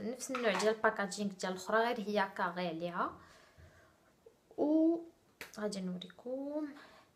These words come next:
غادي ندرك فيها مرايه كبيره، غندركها باش ما نعميكمش. فوالا لي كولور اللي فيها.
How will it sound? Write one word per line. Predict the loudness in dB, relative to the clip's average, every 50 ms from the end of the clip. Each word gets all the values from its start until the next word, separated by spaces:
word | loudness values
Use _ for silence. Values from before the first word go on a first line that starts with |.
| _ -20 -20 -20 -20 -20 _ _ -10
غادي | -6 -4 -4
ندرك | -4 -4 -2 -2 -4 -4
فيها | -4 -8 -10 -10
مرايه | -10 -8 -8 -8 -10 -10 -12
كبيره، | -16 -20 -20 _ -14 -10 -6 -6 -4 -6 -6 -8 -10 -14 -14 -16 -18 -20 -20 -20 -20 -20 -20 -20 -20 -20 _ -10
غندركها | -8 -8 -6 -6 -6 -6 -6 -8 -8 -6 -4 -4
باش | -4 -4 -8 -4 -2
ما | -2 -2
نعميكمش. | 0 -2 -4 -4 -4 -8 -10 -10 -10 -8 -8 -10 -10 -10 -10 -10 -10 -12 -16 -20 -20 -20 -20 -20 -20 -20 -20 -14 -12 -8 -4
فوالا | 0 0 0 2 2 2 2
لي | 2 0
كولور | 0 0 0 2 2 2 0
اللي | -2 -2 -4
فيها. | -2 -2 -2 2 6 6 6 6